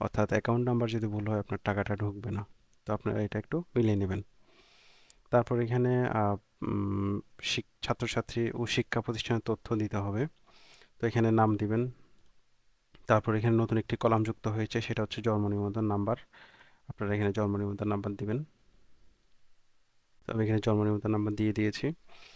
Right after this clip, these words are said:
তারপর এখান থেকে জন্ম তারিখটা দিবেন, আপনাদের জন্ম নিবন্ধন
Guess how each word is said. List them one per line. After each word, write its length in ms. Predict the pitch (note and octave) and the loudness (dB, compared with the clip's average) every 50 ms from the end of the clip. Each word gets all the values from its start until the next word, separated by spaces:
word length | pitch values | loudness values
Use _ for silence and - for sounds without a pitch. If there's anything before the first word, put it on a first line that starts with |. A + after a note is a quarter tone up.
| - - - - | -20 -20 -12 -8
তারপর 280 | - G#2+ G#2 A2 G#2 | -4 -2 0 0 0
এখান 220 | G#2 G#2 A#2 A2+ A2 | 0 2 2 2 2
থেকে 320 | A#2 A2 - - A2+ A2 | 0 0 0 2 0 2
জন্ম 280 | G#2 A2+ A2 G#2+ G#2+ G#2+ | 2 2 2 2 2 0
তারিখটা 340 | - A2+ A2+ G#2+ - - | 0 0 0 0 -2 -2
দিবেন, 320 | G#2+ A2 G#2+ A2 B2 D3 D#3+ - - | -2 0 0 0 0 -2 -4 -6 -10
আপনাদের 320 | - - - A2 G2+ G2+ F#2+ | -14 -8 -4 -4 -4 -2 -2
জন্ম 260 | - G#2 G2+ G2+ G2+ | -2 0 0 0 0
নিবন্ধন 520 | G2+ G2+ G2+ G2+ G2 A2 G#2 G#2 G#2 G2 | 0 0 0 -2 -2 -2 -2 -2 -2 -4